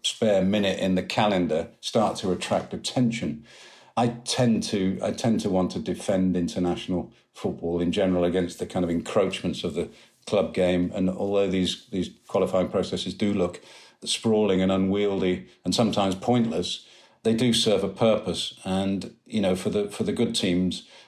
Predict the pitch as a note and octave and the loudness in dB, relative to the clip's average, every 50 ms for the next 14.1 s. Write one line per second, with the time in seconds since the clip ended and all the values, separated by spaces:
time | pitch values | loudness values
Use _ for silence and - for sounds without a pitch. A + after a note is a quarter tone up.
0 | _ _ - A2+ A2+ G#2 - - F#2 A2+ A2 G#2 G2+ F#2+ E2+ E2 F#2 F#2 F#2 - | _ _ 0 2 2 2 2 0 2 4 4 6 6 4 2 0 -2 -2 0 0
1 | G#2 G2+ F2+ - - G#2 F2 - A2 G#2+ F#2+ - - F#2+ F2+ F2 F2+ F2+ - - | 0 0 0 -2 -2 -4 -2 2 2 2 2 2 0 0 0 0 0 0 0 -2
2 | G2+ G2 F2+ F#2 F2 - - - - A#2+ A#2 A2+ A2 G#2 - - - - G2+ F#2 | -2 -2 -2 -4 -2 -2 -2 0 2 2 4 4 2 2 0 -4 -4 -4 -6 -6
3 | - - - A2 G#2+ G2+ G#2 G2+ F#2 - - - - A2 G2+ F#2 - G2 F#2 F#2 | -6 0 2 4 4 4 4 2 0 -2 -6 -4 0 0 0 0 0 0 -2 0
4 | - - G#2 G2 F#2+ F#2 G2+ G2+ G2 F2+ F#2 F#2+ F#2 F2+ - - - G#2 F#2+ G2 | 2 2 2 2 2 2 2 0 2 2 2 0 -2 -4 -6 -4 -4 -2 0 0
5 | F#2 F#2 F2 F2 - - - G2+ G2+ F#2 - - - - - - - - - F3 | 2 2 0 0 -2 0 0 0 0 -2 -6 -12 -18 -20 -20 -14 -6 0 2 2
6 | F3 D#3 C3+ B2+ C#3+ C#3 B2+ A#2+ - B2+ A#2 - B2+ A#2+ B2 A#2+ A2+ A2+ - - | 4 4 4 4 4 4 4 4 2 0 0 2 2 2 2 2 2 0 0 0
7 | A#2+ A#2+ A#2 A2+ B2+ B2 A2+ A#2+ A2 G2+ - A#2 - F2+ F#2+ - - C3 B2 A#2 | 2 2 4 4 4 4 4 4 2 2 2 0 -2 -2 -4 -2 0 2 2 2
8 | G#2+ G2+ F#2+ G2+ F#2+ A2 A2+ B2+ A#2+ A2+ - - B2+ A#2+ A2 A2 G#2+ - - - | 2 2 0 0 0 0 2 2 2 2 2 2 2 2 2 2 0 0 -4 -10
9 | - - _ _ _ - A#2 A#2 A2+ A2 G#2+ - A#2 A2+ G#2+ G#2 G#2 - - - | -20 -20 _ _ _ -2 2 2 2 2 2 2 2 2 4 2 0 0 -2 -2
10 | - A2 G#2 A2 A#2 A2+ G#2+ G2+ G#2 A2 B2 C3 C3 B2 A2+ G#2 G#2 G#2 G2+ F2+ | 0 0 2 2 2 2 2 2 2 4 4 4 4 4 4 2 2 0 0 0
11 | G2+ G#2+ A2+ A2 - G#2 G#2 G2 F#2 A2 A2 A2+ A2+ G#2+ - G#2+ F#2 F#2 E2 D#2+ | 0 0 0 0 0 -2 -2 0 2 2 2 4 2 2 0 0 0 -2 0 2
12 | F2 E2+ E2 - - F2+ - G2 F2+ - G#2+ G#2 G#2 G2 - - - G#2 G2+ F#2+ | 2 2 0 0 -4 -8 -8 -8 -4 -2 0 2 2 0 0 0 0 0 0 0
13 | F#2+ - G#2 F#2+ F#2 F#2 - - - A#2+ A2+ A2 C3 - - G2 F#2+ F#2+ F#2 F#2 | -2 0 0 0 0 0 -4 -4 -2 0 2 2 0 0 -2 -2 0 0 -2 -2
14 | - | -6